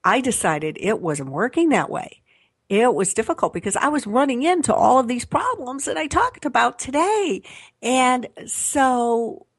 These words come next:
I just shut down. I just stopped being friends with the poor gal. I just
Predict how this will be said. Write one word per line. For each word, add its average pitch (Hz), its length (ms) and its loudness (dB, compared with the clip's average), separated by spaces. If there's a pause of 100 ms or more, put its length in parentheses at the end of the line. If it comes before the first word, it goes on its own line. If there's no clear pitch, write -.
(140)
I 269 160 -2
just 190 240 -8
shut 220 200 -8
down. 302 440 -8 (320)
I 247 140 0
just 254 200 -6
stopped 151 640 -6
being 254 240 -2
friends 392 360 0
with 285 200 0
the 208 80 -6
poor 190 260 2
gal. - 460 -4 (580)
I 269 280 2
just 226 640 -2